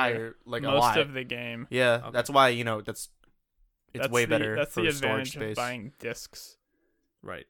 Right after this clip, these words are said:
Speaker 2: Um,
Speaker 3: 'Cause it partially store some of the data in it.
Speaker 1: And
Speaker 2: Right.
Speaker 1: that's why they did specifically cartridges, propri-,
Speaker 3: Right.
Speaker 1: proprietary cartridges for the Switch, because space would be, was gonna be an issue, and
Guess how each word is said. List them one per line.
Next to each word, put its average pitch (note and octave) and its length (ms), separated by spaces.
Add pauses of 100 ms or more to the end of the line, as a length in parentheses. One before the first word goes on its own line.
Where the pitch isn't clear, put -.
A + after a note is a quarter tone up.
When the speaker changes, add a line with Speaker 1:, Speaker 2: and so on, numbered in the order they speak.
(120)
Speaker 2:
Um, B2+ 520
Speaker 3:
'Cause C3 160
it - 100
partially A2+ 420
store F#2 380
some G2 160
of - 60
the B1+ 80
data - 320
in - 80
it. - 80
Speaker 1:
And A#2 180 (180)
Speaker 2:
Right. - 100
Speaker 1:
that's - 300
why A#2 180
they A#2 80
did G#2 300
specifically A2 480
cartridges, G#2+ 560
propri-, - 200
Speaker 3:
Right. G#2 300
Speaker 1:
proprietary G#2+ 480
cartridges G#2+ 400
for A2+ 80
the G#2+ 60
Switch, A#2 320
because G#2+ 320 (480)
space - 380
would G#2+ 140
be, A2 120
was A2+ 200
gonna A#2+ 160
be A#2 160
an A2+ 60
issue, - 200
and E3+ 80